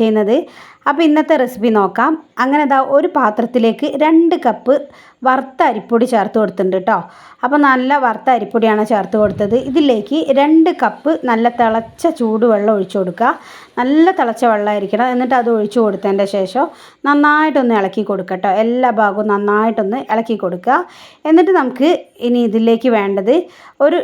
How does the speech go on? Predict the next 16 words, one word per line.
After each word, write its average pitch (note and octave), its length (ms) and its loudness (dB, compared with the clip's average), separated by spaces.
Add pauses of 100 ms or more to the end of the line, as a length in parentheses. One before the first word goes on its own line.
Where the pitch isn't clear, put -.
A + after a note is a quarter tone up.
(120)
രണ്ട്, C4 360 0 (200)
ഏഹ്, A3 180 0
സ്പൂണ് A3 320 -2 (100)
ചോറാണ് G#3+ 440 2
കേട്ടോ. G#3 240 0
രണ്ടോ A3+ 200 2 (140)
മൂന്നോ C#4 220 2 (100)
ടേബിൾ A3+ 260 2
സ്പൂണ്, A#3 240 0 (240)
ഏഹ്, A3 120 0 (100)
ചോറ് G#3+ 300 2
ഇടുക. A3 140 -2 (480)
എന്നിട്ട് D4+ 280 2 (180)
അത്, B3 140 0 (180)
ഏഹ്, A3+ 180 2
ഇട്ടതിൻ്റെ A#3 340 0